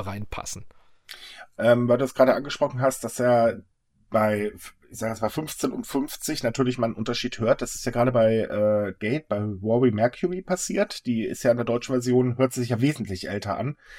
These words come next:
Speaker 2: Wie kam es denn eigentlich zu dieser Entscheidung, zu sagen, „Okay, nee, dann nehmen wir dann doch lieber, äh, jemanden, der halt, ja, eine ältere Stimme hat“?
Speaker 1: Ähm, tatsächlich war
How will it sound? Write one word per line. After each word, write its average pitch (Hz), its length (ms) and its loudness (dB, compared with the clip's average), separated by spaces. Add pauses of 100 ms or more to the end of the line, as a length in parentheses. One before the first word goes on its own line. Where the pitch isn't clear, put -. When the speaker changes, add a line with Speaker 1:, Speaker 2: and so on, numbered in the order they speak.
(360)
Speaker 2:
Wie 127 160 2
kam 180 160 2
es 185 80 -8
denn - 120 0
eigentlich 156 200 -2
zu 180 100 -8
dieser 185 260 0
Entscheidung, 104 400 -4
zu - 80 -20
sagen, 107 180 -2
„Okay, 131 240 -4
nee, 135 160 -2
dann 127 140 2
nehmen 127 140 0
wir 131 80 6
dann 127 160 4
doch 131 180 -2
lieber, 117 420 0
äh, 110 300 -2
jemanden, 110 560 -2 (200)
der 107 240 0
halt, 113 540 2
ja, 92 240 -4 (240)
eine 110 120 4
ältere 123 260 4
Stimme 117 320 0
hat“? - 260 -12 (1160)
Speaker 1:
Ähm, 117 320 2
tatsächlich 185 520 6
war 139 220 6